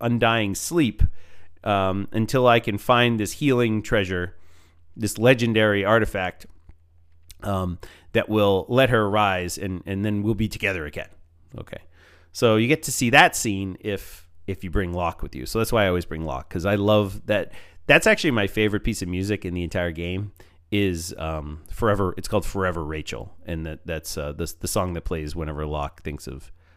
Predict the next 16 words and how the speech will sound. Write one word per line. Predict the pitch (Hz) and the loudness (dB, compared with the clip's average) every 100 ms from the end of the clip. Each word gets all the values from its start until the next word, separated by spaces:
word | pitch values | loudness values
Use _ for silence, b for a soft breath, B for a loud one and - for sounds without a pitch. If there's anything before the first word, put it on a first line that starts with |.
| - | -10
of | 82 73 | -8 -6
Rachel. | 71 69 - - - - b b b b b b b b b b b b _ - _ _ - - | -8 -8 -10 -14 -16 -20 b b b b b b b b b b b b _ -20 _ _ -18 4
Anyway, | 190 226 202 160 123 95 67 - B B B B B B B B B - - - - _ - | 6 8 10 12 10 4 -4 -12 B B B B B B B B B -20 -20 -20 -20 _ -10
what | - | 0
was | 120 117 | 4 4
I | |
doing? | 107 95 71 - - _ - | 4 0 -4 -14 -18 _ -2
Um, | 110 110 104 104 104 104 101 101 104 - _ | 2 4 4 4 2 0 0 -4 -8 -16 _
so, | - 165 - b b b 127 | 6 6 4 b b b 2
uh, | 117 117 | 6 6
you | 113 143 | 4 4
end | 165 | 8
up, | 156 151 | 8 6
you're | 135 131 | 4 2
in | 127 | 2
Cullogan, | - 185 185 180 170 175 | 2 4 4 4 4 2